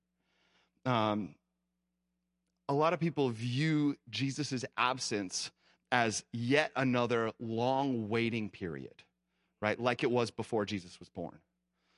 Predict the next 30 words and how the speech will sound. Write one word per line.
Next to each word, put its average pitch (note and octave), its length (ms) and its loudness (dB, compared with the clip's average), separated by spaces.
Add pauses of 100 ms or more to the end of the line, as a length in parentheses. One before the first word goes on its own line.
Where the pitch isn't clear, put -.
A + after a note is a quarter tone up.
(260)
We've B2 100 -2
got, B2+ 180 2
like, A#2 140 0
some A2+ 360 -2 (160)
seven - 880 -2
or B2 60 2
eight A#2+ 200 0
hundred A#2+ 300 0
years A2+ 380 0
between, A2 720 -2 (640)
um, G2+ 300 0
the A2+ 100 2
last A2+ 440 2
prophet, A#2 680 0 (420)
uh, G2+ 280 0
speaking G2+ 720 -2 (460)
and G#2+ 420 0 (220)
Jesus A2 580 0 (140)
appearing, F#2+ 680 -2 (300)
um, G2 300 0
from G#2+ 200 0
the, G#2+ 100 0 (180)
between A#2+ 300 -2
the A2 80 -4
Old A#2+ 220 0
Testament A2 460 -2
and A2 140 -2
the G#2 40 -2
New G#2 160 -2
Testament, - 500 -10